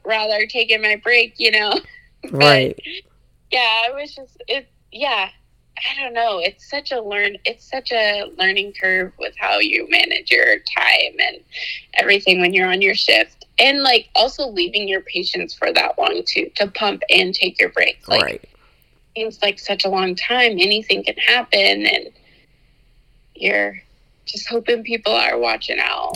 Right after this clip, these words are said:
Speaker 2: Right. <laughs>
Speaker 1: And, yeah, but it was the first time that I felt like, okay,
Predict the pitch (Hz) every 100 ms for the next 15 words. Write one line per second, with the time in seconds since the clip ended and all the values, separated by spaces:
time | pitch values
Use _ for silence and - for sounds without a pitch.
0 | 143 151 151 135 - - - - - 208
1 | - 247 220 240 214 185 - 208 233 _
2 | 285 - 254 - 285 254 233 196 - 202
3 | 202 - 220 - _ _ _ - -